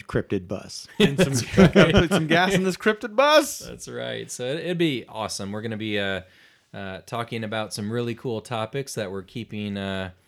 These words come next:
Speaker 3: under lock and key for the
Speaker 2: Yeah,
Speaker 3: moment,
Speaker 2: super
Speaker 3: but
Speaker 2: secret.
Speaker 1: Yeah.
Speaker 3: it's gonna be fun. Get all, come get all caffeinated, listen to some of our kooky tales, and we'll probably do a Q and A session with the audience,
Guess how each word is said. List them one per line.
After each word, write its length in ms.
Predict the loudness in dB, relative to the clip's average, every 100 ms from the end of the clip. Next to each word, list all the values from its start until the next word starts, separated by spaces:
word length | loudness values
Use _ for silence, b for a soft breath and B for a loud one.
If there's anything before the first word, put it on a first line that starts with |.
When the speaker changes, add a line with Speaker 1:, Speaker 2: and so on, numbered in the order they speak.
| _ -10
Speaker 3:
under 200 | -6 -4
lock 260 | -4 -4 -6
and 120 | -8
key 260 | -6 -8 -6
for 140 | -6
the 60 | -4
Speaker 2:
Yeah, 40 | -4 -4
Speaker 3:
moment, 200 | -4 -6
Speaker 2:
super 240 | -10 -12 -10
Speaker 3:
but 60 |
Speaker 2:
secret. 280 | -10 -10 -14 _ _
Speaker 1:
Yeah. 120 | -8
Speaker 3:
it's 100 | -8
gonna 140 | -8 -8
be 80 | -6
fun. 300 | -6 -6 -4
Get 140 | -4
all, 200 | -4 -6
come 240 | -8 -10 -8
get 100 | -6
all 120 | -8
caffeinated, 720 | -6 -8 -6 -8 -8 -6 -6
listen 320 | -6 -8 -10 -8
to 240 | -8 -8
some 200 | -8 -12
of 100 | -8
our 140 | -8 -8
kooky 360 | -10 -12 -12
tales, 480 | -8 -6 -4 -6 -6
and 180 | -6 -6
we'll 140 | -8 -10
probably 260 | -8 -8 -6
do 140 | -6
a 60 | -8
Q 220 | -6 -6
and 100 | -4
A 100 | -4
session 400 | -4 -6 -6 -8
with 100 | -8
the 60 | -8
audience, 640 | -6 -4 -6 -6 -10